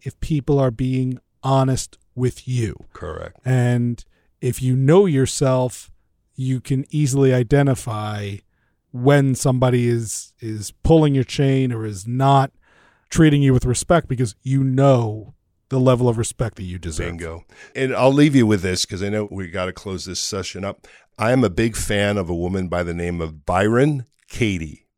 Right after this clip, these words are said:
Speaker 2: B Y R O N, Katie. And she is a pioneer on this self-honesty stuff. And she's called it The Work. Her website is called The Work, one word,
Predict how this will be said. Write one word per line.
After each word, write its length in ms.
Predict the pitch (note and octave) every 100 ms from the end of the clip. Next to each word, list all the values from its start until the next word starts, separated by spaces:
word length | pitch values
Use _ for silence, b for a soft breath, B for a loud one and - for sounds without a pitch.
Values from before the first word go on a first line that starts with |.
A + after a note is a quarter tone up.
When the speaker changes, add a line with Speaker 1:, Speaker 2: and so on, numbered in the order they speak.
| -
Speaker 2:
B 240 | G#2 G#2+
Y 400 | G2 F#2 F#2+ F#2+
R 260 | - F#2 G2+
O 120 | A#2
N, 380 | F#2+ F2+ F2+ G2 _ _ _
Katie. 500 | - F#2+ F2+ F2 E2+ B B B B -
And 460 | G2 F#2+ F#2 F#2 -
she 400 | - G#2+ G#2+ G#2
is 240 | G2 F2+
a 80 | F#2
pioneer 640 | - A2 A2+ A2+ G#2+ G#2
on 160 | F#2+ F2+
this 420 | F2 - - - _
self-honesty 1300 | - - G2 F#2+ - - - _ F#2+ G2 G2 - F#2
stuff. 420 | D#2+ - F2 F2 - b b -
And 180 | F#2+ E2
she's 520 | G#2 F#2+ F#2+ - - _
called 300 | - A2+ A#2
it 120 | A2 -
The 280 | F#2+ F2+ F2+
Work. 500 | F#2+ F2+ - - - b b
Her 160 | - F#2
website 480 | F#2+ G#2+ - G2+ G2
is 140 | F2+
called 360 | - F#2 F2 D#2 D#2
The 180 | G#2 A#2+
Work, 420 | A2 G2+ G#2 - -
one 260 | F2+ F#2+
word, 400 | F#2+ F2+ E2+ E2+